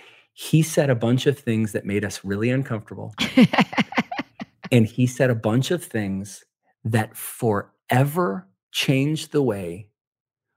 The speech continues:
Speaker 1: we would see communion and Christ and ourselves in the world. But I wouldn't have heard that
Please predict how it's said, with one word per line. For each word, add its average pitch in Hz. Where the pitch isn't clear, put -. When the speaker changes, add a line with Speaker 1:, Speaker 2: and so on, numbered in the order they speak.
Speaker 1:
we 120
would 120
see -
communion 92
and 120
Christ -
and 110
ourselves 90
in 82
the 73
world. -
But 135
I 127
wouldn't 139
have 180
heard 190
that 90